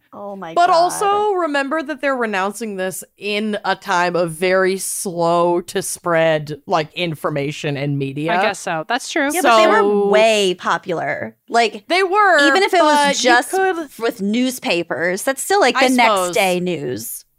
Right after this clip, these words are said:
Speaker 2: I just feel
Speaker 3: I
Speaker 2: like you could let the dust settle on this a little bit and come back and, like,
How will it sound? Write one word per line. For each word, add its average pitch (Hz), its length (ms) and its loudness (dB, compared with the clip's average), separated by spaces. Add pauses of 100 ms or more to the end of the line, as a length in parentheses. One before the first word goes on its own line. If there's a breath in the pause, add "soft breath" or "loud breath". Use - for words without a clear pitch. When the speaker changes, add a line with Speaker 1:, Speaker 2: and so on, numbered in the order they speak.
(160)
Speaker 2:
I 453 200 2
just 554 160 -4
feel 466 140 0
Speaker 3:
I 403 40 2
Speaker 2:
like 285 180 -4
you 262 160 -6
could 330 200 -4
let 320 220 0
the 339 80 -4
dust - 320 -8
settle 175 240 0
on 156 160 0
this 151 180 -2
a 156 60 -4
little 135 260 -2
bit 131 240 -6
and 139 120 -10
come 123 240 -6
back 95 320 -14
and, 98 120 -14
like, 101 220 -10